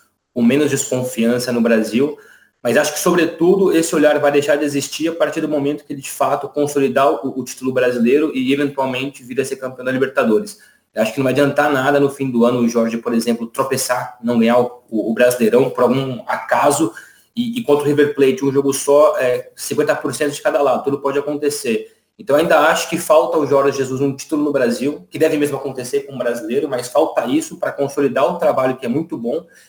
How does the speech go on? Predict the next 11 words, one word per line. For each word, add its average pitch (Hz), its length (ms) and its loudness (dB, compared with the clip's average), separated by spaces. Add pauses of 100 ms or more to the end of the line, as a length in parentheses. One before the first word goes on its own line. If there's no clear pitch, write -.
(160)
e - 60 -10
de 147 120 0
fato 160 320 2
abrir 156 160 2
as 170 140 0
portas 147 460 2
para - 160 -8
os - 60 -14
portugueses 151 580 0
no 165 80 0
Brasil. 139 480 0